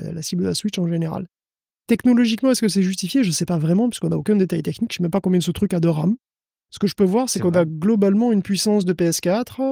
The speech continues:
Speaker 1: et qu'on a globalement, euh, du coup, une machine qui peut se comparer, pff, à la louche, évidemment, à une Steam Deck, par ses fonctionnalités, sa puissance,
Speaker 2: Mhm.
Speaker 1: et même
Speaker 2: Mhm.
Speaker 1: son prix. Il y a une re-, tu peux avoir une Rogue Ally avec un Z un Extreme pour cinq cents balles, c'est-à-dire, euh, globalement la même chose, quoi.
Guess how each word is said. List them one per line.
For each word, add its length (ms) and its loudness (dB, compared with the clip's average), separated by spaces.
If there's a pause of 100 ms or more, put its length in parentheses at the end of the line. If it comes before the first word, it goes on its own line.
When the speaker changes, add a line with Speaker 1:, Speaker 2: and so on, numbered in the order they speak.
(100)
Speaker 1:
et 160 -2
qu'on 160 -4
a 100 0
globalement, 800 2
euh, 40 2
du 140 -4
coup, 120 0
une 120 4
machine 320 -4
qui 100 -10
peut 80 -4
se 80 -8
comparer, 640 0
pff, 140 -20 (380)
à 120 -6
la 100 2
louche, 240 0
évidemment, 380 2
à 120 2
une 120 2
Steam 280 0
Deck, 280 -4 (200)
par 120 -6
ses 120 -6
fonctionnalités, 640 -2
sa 120 -4
puissance, 480 -2
Speaker 2:
Mhm. 80 -6 (300)
Speaker 1:
et 80 0
même 140 4
Speaker 2:
Mhm. 60 0
Speaker 1:
son 180 2
prix. 240 -2 (600)
Il 80 0
y 40 2
a 40 2
une 140 4
re-, 160 4
tu 120 -4
peux 100 0
avoir 180 4
une 80 4
Rogue 240 4
Ally 340 4
avec 220 0
un 80 2
Z 120 0 (100)
un 80 2
Extreme 400 -2
pour 180 -4
cinq 200 0
cents 160 0
balles, 280 0
c'est-à-dire, 380 -4
euh, 80 -2
globalement 460 -4
la 100 -4
même 140 -6
chose, 220 -10
quoi. 220 -10